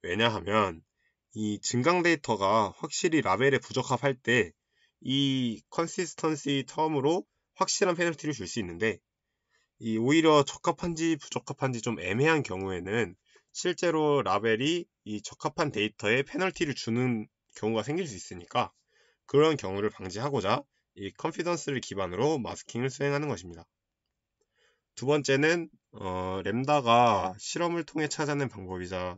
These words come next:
강력한 성능을 가지고 있다고 말을 하는데요. 그렇기 때문에 뭐 상황에 따라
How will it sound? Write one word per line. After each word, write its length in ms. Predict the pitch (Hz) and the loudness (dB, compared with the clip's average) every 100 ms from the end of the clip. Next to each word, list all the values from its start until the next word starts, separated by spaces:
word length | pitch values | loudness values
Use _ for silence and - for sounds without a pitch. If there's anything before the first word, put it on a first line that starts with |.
| - | -12
강력한 400 | - 220 120 120 | -6 -6 -4 -6
성능을 380 | 131 143 143 113 | -4 -2 -2 -4
가지고 300 | 95 107 98 | -8 -6 -6
있다고 400 | - 95 87 - _ | -6 -10 -10 -14 _
말을 280 | - 92 101 | -16 -14 -10
하는데요. 460 | 117 131 98 110 92 _ _ _ _ _ - | -8 -8 -6 -6 -8 _ _ _ _ _ -12
그렇기 280 | 127 123 | -8 -8
때문에 540 | 127 139 127 120 147 160 _ _ _ _ _ - | -2 0 2 2 2 0 _ _ _ _ _ -14
뭐 80 | 92 | -10
상황에 520 | - 190 190 180 160 | 0 4 4 4 0
따라 420 | - 156 156 | 2 4 4